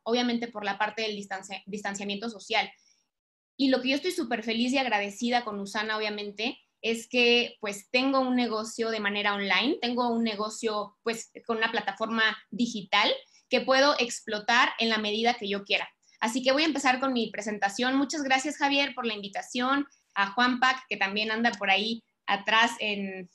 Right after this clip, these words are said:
en todo esto de, de la logística. Muchas, muchas gracias a todos. Y quiero empezarles a, primero que nada, quiero que vean un video, porque este video a mí me encanta,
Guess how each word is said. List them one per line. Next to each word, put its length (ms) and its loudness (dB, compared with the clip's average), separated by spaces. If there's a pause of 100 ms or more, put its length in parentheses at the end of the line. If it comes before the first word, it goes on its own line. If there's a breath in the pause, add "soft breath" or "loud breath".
en 180 -6
todo 180 2
esto 300 0
de, 260 -2
de 120 -2
la 80 4
logística. 640 0
Muchas, 320 0
muchas 240 -2
gracias 320 0
a 100 -6
todos. 440 -2 (360 loud breath)
Y 160 4
quiero 200 4
empezarles 640 2 (220)
a, 580 6 (140)
primero 260 4
que 60 2
nada, 220 4
quiero 180 -2
que 60 0
vean 180 4
un 100 4
video, 440 -2 (360)
porque 200 0
este 140 -2
video 200 2
a 60 4
mí 120 0
me 80 0
encanta, 500 0